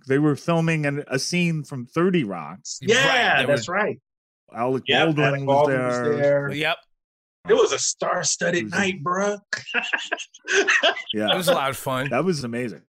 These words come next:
Speaker 1: And I'm jumping in for a moment. Indeed, this is one of those only in New York experiences.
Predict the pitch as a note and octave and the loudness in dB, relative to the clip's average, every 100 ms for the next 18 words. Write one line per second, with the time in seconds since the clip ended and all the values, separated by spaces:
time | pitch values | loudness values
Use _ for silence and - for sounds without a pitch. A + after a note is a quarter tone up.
0 | _ _ _ _ _ _ _ _ _ - | _ _ _ _ _ _ _ _ _ -2
1 | B2+ C3+ C3 B2+ A#2+ C3 C3+ C3 A#2+ C#3 | 0 2 4 2 2 2 4 4 4 2
2 | C3 C3+ C3 A2+ - A#2 A2+ C3+ C3+ A2 | 4 4 4 0 2 4 4 4 2 2
3 | A#2 B2+ A#2+ B2+ A#2+ A2+ G#2+ - - C#3 | 0 -2 -2 0 2 2 -2 -4 -2 2
4 | C#3+ C#3 A#2 A#2 B2 A#2+ A2+ A#2 A2 A2 | 4 4 4 4 4 4 4 6 4 0
5 | - - - - B2 A#2 A#2 A2 A2 G#2 | -4 -14 -14 -4 2 4 4 2 0 -4
6 | G2+ | -4